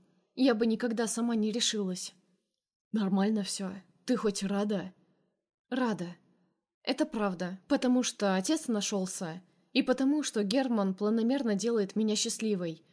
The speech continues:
упрямо, нахрапом превращает мою жизнь в сказку». Немного отстранившись, Герман пристально смотрит в мои глаза, а затем упирается своим лбом в мой. «Он обычный», всхлипываю я. «Таксистом работает».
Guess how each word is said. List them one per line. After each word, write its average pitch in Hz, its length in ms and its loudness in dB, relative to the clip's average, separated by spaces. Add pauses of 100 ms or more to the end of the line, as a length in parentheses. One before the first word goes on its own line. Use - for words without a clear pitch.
(200)
упрямо, 240 580 2
нахрапом 202 600 0
превращает 190 560 -2
мою 180 200 0
жизнь 196 360 -2
в 190 40 -6
сказку». 190 600 -4 (680)
Немного 247 380 4
отстранившись, 214 720 -2
Герман 208 400 -2
пристально 196 460 -2
смотрит 208 420 -2
в 170 100 -6
мои 196 160 2
глаза, 185 540 -2 (400)
а 208 80 0
затем 214 400 0
упирается 196 480 -2
своим 185 320 0
лбом 190 400 0
в 165 100 -4
мой. 170 380 -2 (1900)
«Он 277 200 4
обычный», 240 680 -2 (560)
всхлипываю 196 680 0
я. 185 320 -2 (600)
«Таксистом 247 640 -2
работает». 214 600 -2